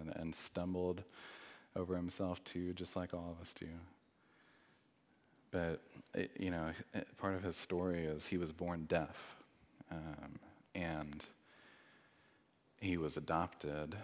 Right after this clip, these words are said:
from India by, uh, a, a Christian couple here in the States, um, and they prayed for him. Uh, doctors couldn't figure out how to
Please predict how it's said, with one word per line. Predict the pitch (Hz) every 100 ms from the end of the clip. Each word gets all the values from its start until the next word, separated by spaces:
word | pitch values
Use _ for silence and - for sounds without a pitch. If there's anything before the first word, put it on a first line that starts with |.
| - - -
from | - 85 80 78 82 78 76
India | 90 85 80 78 78 76
by, | 78 76 76 - - - - - -
uh, | 82 76 73 71 71 - - -
a, | - -
a | 90
Christian | - 90 - 80
couple | 78 85 - 73
here | 76 80
in | 78
the | 73
States, | - 80 73 71 - - - - 87
um, | 76 78 76 73 73 -
and | 87 80 80 78 76 76 - - - - - - - - -
they | 85 80
prayed | - 104 113
for | -
him. | 67 69 - - - - - - - -
Uh, | 73 76 78 78 78 76 78 95 82 92 78
doctors | 82 85 - -
couldn't | - 85
figure | 92 87
out | 85 80
how | 80
to | 82 80